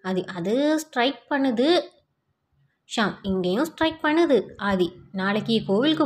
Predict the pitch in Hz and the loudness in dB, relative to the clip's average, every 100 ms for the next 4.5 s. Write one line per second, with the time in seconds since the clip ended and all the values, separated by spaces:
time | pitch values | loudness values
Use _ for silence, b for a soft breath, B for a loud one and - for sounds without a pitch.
0 | 254 226 226 190 185 214 233 202 208 202 | 2 2 -2 -4 -2 0 -2 -4 -2 -2
1 | 196 190 - 269 214 208 202 208 330 285 | -2 -6 -4 -2 0 0 0 2 4 4
2 | 262 240 233 b b b - 262 262 254 | 2 -2 -4 b b b -6 -2 0 2
3 | 247 202 269 285 247 294 359 311 320 311 | 4 4 2 2 4 6 6 4 2 0
4 | - 277 262 254 | -2 0 0 -2